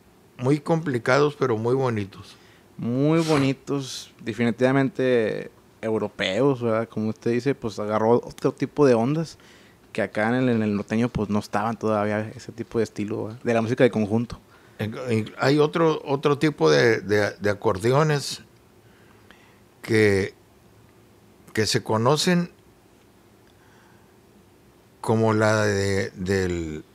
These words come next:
Speaker 1: no sé si será afinado ya el Flaco Jiménez.
Speaker 2: El Flaco.
Speaker 1: Pero
Speaker 2: No, no, todavía está vivo el señor.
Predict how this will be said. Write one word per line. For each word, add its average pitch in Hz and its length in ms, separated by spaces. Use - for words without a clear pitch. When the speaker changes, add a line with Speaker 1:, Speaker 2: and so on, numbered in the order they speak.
Speaker 1:
no 117 160
sé 143 160
si 135 140
será 107 240
afinado 113 500
ya 107 200
el 107 280
Flaco 113 360
Jiménez. 123 640
Speaker 2:
El 110 140
Flaco. - 320
Speaker 1:
Pero 120 140
Speaker 2:
No, 151 140
no, 147 140
todavía 131 180
está 127 180
vivo 117 320
el 104 60
señor. 104 280